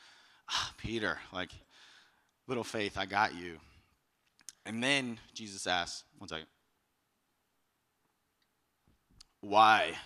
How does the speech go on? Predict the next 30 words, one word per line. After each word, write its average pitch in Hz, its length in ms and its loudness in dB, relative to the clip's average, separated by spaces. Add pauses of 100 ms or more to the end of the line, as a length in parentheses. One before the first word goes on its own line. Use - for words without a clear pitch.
(140)
did 98 120 -10
you 95 80 -8
doubt?" 82 320 0 (840)
And 123 100 0
when 123 80 0
they 123 120 -2
climbed 165 300 2
into 156 200 -6
the 127 80 -4
boat, 110 360 0
the 110 80 0
wind 123 320 -2
died 104 300 2
down. 87 340 -4 (1000)
Then 143 140 0
those 139 240 2
who 143 80 -4
were 135 100 0
in 131 80 -4
the 127 60 -6
boat 107 200 -2
worshiped 101 340 -4
him, 87 220 -12 (240)
saying, 104 240 -6
"Truly, 113 380 -4
you're 104 120 -2
the 101 80 -4
Son 95 200 -8
of 82 80 -14
God." 78 200 -8